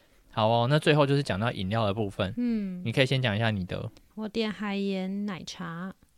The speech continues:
Speaker 1: 嗯，然后你，你现在都只，只讲说你点什么，没有要进一步的叙述，是不是？
Speaker 2: 哦，现在还要，我以为你要说你的。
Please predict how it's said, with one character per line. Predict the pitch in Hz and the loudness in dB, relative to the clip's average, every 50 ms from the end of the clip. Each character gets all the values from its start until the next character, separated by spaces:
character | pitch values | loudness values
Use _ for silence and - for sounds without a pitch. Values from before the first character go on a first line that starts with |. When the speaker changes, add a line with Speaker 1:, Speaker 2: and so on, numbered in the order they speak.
| _ _ - - | _ _ -14 -6
Speaker 1:
嗯， | - 120 110 101 95 98 110 - - _ _ _ | -2 -2 0 0 -2 -4 -8 -10 -14 _ _ _
然 | - 107 101 | -4 -2 0
后 | 110 117 110 110 107 107 170 180 _ _ _ _ _ _ | 0 2 2 2 0 -2 -4 -10 _ _ _ _ _ _
你， | - 123 120 | -4 -4 -4
你 | 143 135 | -2 2
现 | 127 - | 6 6
在 | 147 | 6
都 | 151 151 147 | 8 6 4
只， | 147 - 123 113 110 | 4 2 -2 -2 -2
只 | - - - 117 | -2 -4 -4 2
讲 | 120 120 107 107 | 4 4 2 4
说 | 104 117 | 2 0
你 | 117 113 | 0 0
点 | 101 - 95 98 | -2 -2 -4 -4
什 | 101 107 | -4 -6
么， | 92 87 90 - | -6 -8 -8 -4
没 | - 110 | -2 0
有 | 113 110 | 2 4
要 | 107 110 117 120 120 - _ _ _ _ | 4 2 2 0 -2 -6 _ _ _ _
进 | - 139 120 | -4 -2 -2
一 | 107 | 0
步 | 104 117 107 | 2 2 2
的 | 98 | 2
叙 | - - 107 | 0 -2 -6
述， | 95 98 98 90 | -6 -4 -6 -6
是 | 92 - | -4 -2
不 | |
是？ | |
Speaker 2:
哦， | 220 233 233 240 247 | 0 0 2 0 0
现 | 233 - 311 311 | 0 2 2 2
在 | 311 285 | 4 4
还 | 254 247 | 2 4
要， | 226 226 233 233 - - - | 4 4 4 2 0 -2 -6
我 | 165 220 247 | 0 2 4
以 | 262 | 6
为 | 262 240 214 202 | 6 6 4 4
你 | 196 | 2
要 | 202 208 | 2 2
说 | 208 - - 220 214 | 2 2 0 0 0
你 | 202 185 180 | 0 -2 -4
的。 | - - 196 | -6 -10 -12